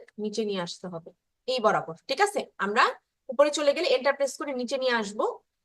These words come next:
তারপরে এই যে এইভাবে দেখেন, এই, এই, এই যে লেখাটা, এই যে, যে এখানে চলে আসছে, then এটা, এটা এখানে পরপর আপনি দেখেন দুই পেজে আমার দেখেন কিন্তু এমসিকিউটা হয়ে গেছে। এখন আপনি কি করবেন, এটা আমি কেন শর্টকাটটা দেখালাম,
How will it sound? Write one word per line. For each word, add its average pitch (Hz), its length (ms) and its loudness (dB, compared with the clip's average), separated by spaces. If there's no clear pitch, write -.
তারপরে 214 280 4
এই 214 140 4
যে 170 80 -4
এইভাবে 202 340 -2
দেখেন, 277 180 -4
এই, 220 60 0
এই, 240 80 0
এই 247 60 -4
যে 262 80 0
লেখাটা, 226 320 -2
এই 185 120 -2
যে, 185 120 -6
যে 175 100 -6
এখানে 180 260 -6
চলে 185 180 -2
আসছে, - 220 -10
then 185 140 -6
এটা, 196 220 -2
এটা 196 140 -8
এখানে 262 260 -4
পরপর 220 360 4
আপনি 214 240 -2
দেখেন 214 200 0
দুই 269 100 0
পেজে 233 260 2
আমার 220 240 4
দেখেন 220 260 -2
কিন্তু 240 240 0
এমসিকিউটা 233 500 0
হয়ে 254 200 6
গেছে। 175 180 -4
এখন 330 260 2
আপনি 240 160 -6
কি 247 60 -6
করবেন, 185 220 0
এটা 392 140 2
আমি 403 200 4
কেন 339 120 2
শর্টকাটটা 294 480 -2
দেখালাম, 214 320 0